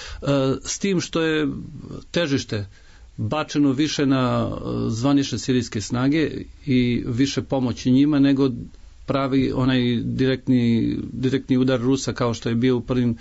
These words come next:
prvim danima. Ono što su Ru-, sa čime su Rusi krenuli bilo je da praktično na poziv Bašara al-Asada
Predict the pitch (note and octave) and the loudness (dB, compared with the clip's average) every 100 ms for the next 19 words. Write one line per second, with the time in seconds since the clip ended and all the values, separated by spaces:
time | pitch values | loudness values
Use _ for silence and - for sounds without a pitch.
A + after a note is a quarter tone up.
0 | - - - C#3 C#3 B2+ A#2 A2 A2+ A2 | -10 -20 -6 2 2 2 0 -2 -4 -8
1 | - - - B2+ E3+ G#3+ G#3+ - F#3 F#3+ | -14 -18 -8 -2 -2 -2 -4 -2 -2 0
2 | E3+ C#3 D3+ F#3 F#3+ F#3+ D3+ D#3+ F3+ C3+ | 0 0 -2 -2 -2 -2 0 0 0 -2
3 | C3+ D#3 F#3+ F#3 D3+ - - - - - | -2 0 0 0 -2 -6 -16 -20 -18 -6
4 | A#2 C#3 E3+ F#3+ E3 E3 D#3 - - G#2+ | 0 2 2 0 0 0 -2 -4 -8 -12
5 | C3+ - D3+ - - D#3 D3+ - E3 D3+ | -4 -4 -2 -4 -2 0 0 0 -2 0
6 | C#3 G#2 - - C3 C#3 C#3 C#3 B2+ A#2+ | -4 -6 -18 -18 -4 -4 0 0 2 2
7 | C3+ E3+ E3 F#3 | -2 -2 -2 -2